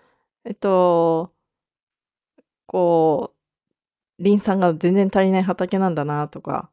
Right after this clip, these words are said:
Speaker 1: そうそうそうそうそうそう。大体、で、ね、どこを強化しなきゃいけない、狩りが多すぎるとかっていうことでしょ？
Speaker 2: うんうんうんうんうん。
Speaker 1: うんうん。そういう感じだね。
Speaker 2: そうそうそうそう。で、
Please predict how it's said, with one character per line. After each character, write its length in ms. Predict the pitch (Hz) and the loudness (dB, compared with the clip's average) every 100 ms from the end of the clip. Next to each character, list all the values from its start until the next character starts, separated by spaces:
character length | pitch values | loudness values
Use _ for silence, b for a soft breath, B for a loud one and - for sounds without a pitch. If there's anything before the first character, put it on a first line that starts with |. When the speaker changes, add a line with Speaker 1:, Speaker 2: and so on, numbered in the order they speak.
| _ _ _ _ _ _ _ _ _ _ | _ _ _ _ _ _ _ _ _ _
Speaker 1:
そ 180 | - 220 | -16 -14
う 40 | |
そ 140 | 185 190 | -14 -16
う 40 | |
そ 160 | 185 185 | -16 -14
う 40 | |
そ 160 | - 180 | -14 -14
う 20 | |
そ 160 | - | -18
う 20 | 175 | -18
そ 220 | - 156 | -20 -20
う。 100 | 156 _ _ _ _ _ _ _ _ _ _ _ | -20 _ _ _ _ _ _ _ _ _ _ _
大 220 | 202 214 | -8 -8
体、 580 | - 214 208 202 190 - _ _ _ _ _ _ _ _ _ - | -4 -4 -4 -6 -8 -14 _ _ _ _ _ _ _ _ _ -10
で、 220 | 247 233 - | -8 -8 -10
ね、 240 | 247 285 247 | -6 -6 -8
ど 260 | 208 294 | -8 -6
こ 440 | 311 240 190 170 156 | -2 -2 -2 -6 -12
を 120 | 120 | -12
強 200 | - 226 | -4 -4
化 120 | - | -4
し 120 | - 185 | -10 -14
な 120 | 185 | -14
き 80 | 170 | -14
ゃ 40 | |
い 40 | 165 | -14
け 140 | 170 | -14
な 80 | 175 | -16
い、 40 | - | -8
狩 220 | - 233 | -4 -2
り 60 | 185 | -4
が 100 | 175 | -8
多 120 | 185 | -10
す 140 | - | -12
ぎ 140 | 180 185 | -14 -14
る 100 | - | -16
と 100 | - | -20
か 140 | 196 | -20
っ 20 | |
て 140 | - - | -20 -20
い 200 | 196 196 | -14 -12
う 40 | |
こ 100 | - | -2
と 140 | 226 180 | -2 0
で 100 | 180 | -2
し 80 | |
ょ？ 60 | 160 | -4
Speaker 2:
う 60 | 170 | -6
ん 0 | |
う 40 | |
ん 140 | 160 | -8
う 60 | 170 | -8
ん 0 | |
う 0 | |
ん 360 | 156 156 151 - | -8 -10 -12 -12
う 60 | 196 | -14
ん。 100 | 180 | -14
Speaker 1:
う 40 | |
ん 60 | 180 | -16
う 20 | 175 160 | -16 -18
ん。 60 | 196 _ _ _ _ _ _ _ _ _ | -20 _ _ _ _ _ _ _ _ _
そ 460 | - - - 202 | -20 -20 -20 -16
う 60 | 196 | -12
い 80 | 196 | -12
う 40 | |
感 200 | 190 190 | -10 -12
じ 100 | 156 | -12
だ 120 | 185 | -12
ね。 20 | |
Speaker 2:
そ 0 | |
う 0 | |
そ 0 | |
う 20 | 170 | -10
そ 180 | 190 | -10
う 40 | 196 _ _ _ _ _ _ _ - | -10 _ _ _ _ _ _ _ -14
そ 40 | |
う。 20 | 220 | -2
で、 420 | 285 285 - | 0 0 -2